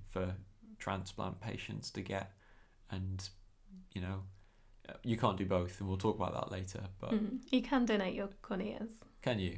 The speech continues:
Speaker 2: as
Speaker 1: Oh,
Speaker 2: well
Speaker 1: I
Speaker 2: as
Speaker 1: think
Speaker 2: donate your
Speaker 1: logistically,
Speaker 2: body.
Speaker 1: logistically it can be tricky, but
Speaker 2: Yeah, yeah, 'cause, uh, obviously there's different timings, um, with organ donation and body donation. Um, and that's something that we'll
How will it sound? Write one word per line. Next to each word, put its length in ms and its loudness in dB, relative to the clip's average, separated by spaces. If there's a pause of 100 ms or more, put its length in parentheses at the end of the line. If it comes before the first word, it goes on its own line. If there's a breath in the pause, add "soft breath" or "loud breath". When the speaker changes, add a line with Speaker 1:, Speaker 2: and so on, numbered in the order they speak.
Speaker 2:
as 200 10
Speaker 1:
Oh, 40 0
Speaker 2:
well 200 8
Speaker 1:
I 20 4
Speaker 2:
as 60 4
Speaker 1:
think 160 6
Speaker 2:
donate 200 12
your 80 10
Speaker 1:
logistically, 580 4
Speaker 2:
body. 160 6
Speaker 1:
logistically 420 2
it 80 -4
can 200 0
be 60 0
tricky, 540 -4
but 260 -4 (440 loud breath)
Speaker 2:
Yeah, 560 10
yeah, 380 0
'cause, 360 -2
uh, 240 0
obviously 720 4
there's 280 0 (840 loud breath)
different 360 4
timings, 800 2
um, 340 0
with 260 -2 (300)
organ 240 0
donation 500 -2
and 120 -2
body 240 -2
donation. 680 -4 (1040 loud breath)
Um, 420 0
and 100 4
that's 160 2
something 360 -2
that 200 -4
we'll 320 0